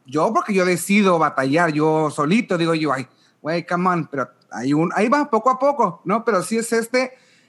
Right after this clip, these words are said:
esta libertad que a mí me ha dado también el curso de milagros, ¿no?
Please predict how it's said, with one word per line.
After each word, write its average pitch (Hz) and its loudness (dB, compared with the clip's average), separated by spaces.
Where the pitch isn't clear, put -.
esta 175 -4
libertad 190 0
que 160 -2
a 147 2
mí 156 0
me 175 0
ha 170 2
dado 175 0
también 156 -2
el 165 -6
curso 165 -6
de 170 -2
milagros, 127 -4
¿no? 196 -4